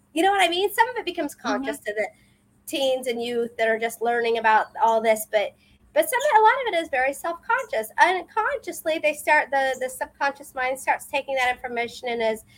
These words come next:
Speaker 1: "Something's wrong, something's bad, maybe I'm broken because I feel this way and I'm told I'm not to feel this way."
Speaker 2: And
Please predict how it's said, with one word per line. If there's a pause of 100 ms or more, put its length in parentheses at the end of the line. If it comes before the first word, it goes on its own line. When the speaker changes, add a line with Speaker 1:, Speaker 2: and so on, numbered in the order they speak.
(140)
Speaker 1:
"Something's
wrong,
something's
bad,
maybe
I'm
broken (380)
because
I
feel
this
way
and
I'm (300)
told
I'm
not
to
feel
this
way." (1000)
Speaker 2:
And